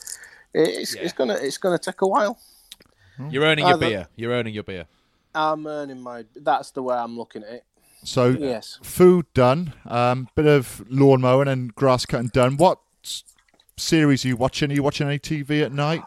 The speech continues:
Speaker 1: Oh, yeah. I, so, E-, Ernie at the moment is obsessed with all the Chicago things. So I've watched the entire series of Chicago Fire.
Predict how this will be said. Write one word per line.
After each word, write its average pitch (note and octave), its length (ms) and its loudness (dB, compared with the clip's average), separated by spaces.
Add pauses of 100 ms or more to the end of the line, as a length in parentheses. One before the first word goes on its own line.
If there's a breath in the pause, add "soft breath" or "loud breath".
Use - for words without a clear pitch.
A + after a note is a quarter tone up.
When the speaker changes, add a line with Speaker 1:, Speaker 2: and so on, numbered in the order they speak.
Speaker 1:
Oh, E3 560 4
yeah. D3 360 4
I, B2+ 280 4 (540 loud breath)
so, D3 300 0
E-, E3+ 140 -10 (120)
Ernie E3+ 300 -2
at B2+ 120 -8
the C3 60 -12
moment C3+ 560 -2
is B2 1040 -8 (300)
obsessed - 960 -10 (320 soft breath)
with B2+ 160 0
all C#3 220 0
the C3 100 -10
Chicago D3+ 720 -6
things. G3+ 380 -16
So C3 240 -4
I've B2 100 -10
watched - 360 -10
the B2+ 140 -8
entire D3 420 -4
series C3 460 -4
of A2+ 80 -10
Chicago A#2+ 560 -4
Fire. B2 420 -8